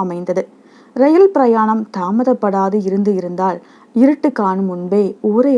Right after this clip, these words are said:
அடைந்திருப்பான். இரு பக்கமும் மரங்களடர்ந்த இருள் சாலையில் வண்டி போகும்போது இவனுக்கு வண்டியில்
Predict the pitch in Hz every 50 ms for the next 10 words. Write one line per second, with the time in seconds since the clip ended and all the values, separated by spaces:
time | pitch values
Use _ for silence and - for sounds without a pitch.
0 | 208 175 185 185 180 180 175 180 175 - 196 190 180 - - _ _ _ _ _
1 | _ _ _ _ _ - 247 302 359 427 415 - 339 - - 277 262 262 269 269
2 | 262 262 - - 196 196 190 190 208 220 226 233 220 208 196 208 202 202 214 214
3 | 220 202 175 - 208 208 214 240 277 294 277 - - 220 202 196 190 185 202 202
4 | 190 180 175 185 190 196 240 - - 190 185 185 - 196 185 170 175 175 170 196
5 | 196 180 175 - - _ _ _ _ _ - 208 220 196 208 196 185 - - -
6 | 208 185 165 170 170 180 208 220 277 302 285